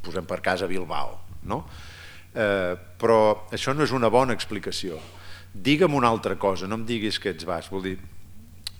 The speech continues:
dona'm una explicació una mica més fonda de com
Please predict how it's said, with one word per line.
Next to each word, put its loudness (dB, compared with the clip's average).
dona'm 4
una 0
explicació 2
una -2
mica -2
més -2
fonda 0
de 2
com 4